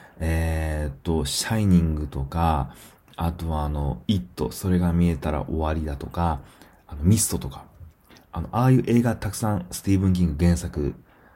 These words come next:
えー、小説家ですよね。アメリカの小説家で作ってますけど、ホラー映画。でも、スティーブン・キングが作る、あの、ミステリー、あの、ホラーミステリーというのは、実は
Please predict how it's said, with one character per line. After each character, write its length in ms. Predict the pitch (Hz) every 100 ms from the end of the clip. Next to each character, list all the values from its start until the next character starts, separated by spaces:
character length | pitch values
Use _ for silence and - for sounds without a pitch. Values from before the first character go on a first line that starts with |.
| _ _ -
え 120 | 78
ー、 20 |
小 200 | - 104
説 160 | 117 -
家 80 |
で 80 | 113
す 60 | 90
よ 80 | 87
ね。 180 | 87 - -
ア 100 | 87
メ 120 | 90
リ 80 | 87
カ 220 | 85 82 71 - _ -
の 80 | 85
小 160 | 87
説 180 | 80 -
家 80 | 76
で 60 |
作 200 | 69 -
っ 20 | -
て 80 | 80
ま 100 | 69
す 80 |
け 60 | -
ど、 80 | 82
ホ 160 | 98
ラ 160 | 104 92
ー 100 | 87
映 40 |
画。 160 | 71 - - - - - - -
で 80 | -
も、 220 | 131 135 - -
ス 120 | -
テ 160 | - 151
ィ 100 | 147
ー 20 |
ブ 100 | 147
ン・ 100 | 143
キ 120 | 139
ン 120 | 139
グ 80 | 120
が 120 | 92
作 240 | 90 - 85
る、 280 | 104 95 60 - _ _ _ _ _ -
あ 100 | 80
の、 120 | 76
ミ 140 | 90
ス 140 | 92 -
テ 160 | 98
リ 200 | 90 87
ー、 40 | - - _ _ -
あ 60 |
の、 60 | 78
ホ 160 | -
ラ 120 | 98 98
ー 20 |
ミ 100 | 98
ス 100 | -
テ 60 | 73
リ 100 | 67
ー 20 |
と 80 | 76
い 20 |
う 40 |
の 60 | 76
は、 140 | 67 -
実 280 | 87 90
は 60 | 80